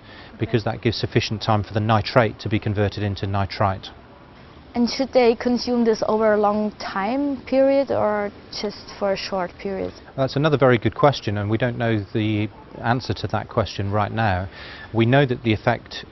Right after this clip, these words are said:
Speaker 1: uh, you know, works acutely, so if you take nitrate, uh, in the diet, then two or three hours later your blood pressure will be a bit lower. If you exercise, your oxygen uptake is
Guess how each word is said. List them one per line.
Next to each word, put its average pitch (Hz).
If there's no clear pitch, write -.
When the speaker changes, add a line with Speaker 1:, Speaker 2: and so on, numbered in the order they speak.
Speaker 1:
uh, 127
you 120
know, 104
works 117
acutely, 120
so -
if 107
you 104
take 113
nitrate, 113
uh, 110
in 110
the 110
diet, 110
then 107
two 127
or 110
three 113
hours 104
later 110
your 98
blood 120
pressure 107
will 104
be 104
a 98
bit 107
lower. 110
If 110
you 110
exercise, 110
your 101
oxygen 113
uptake 113
is -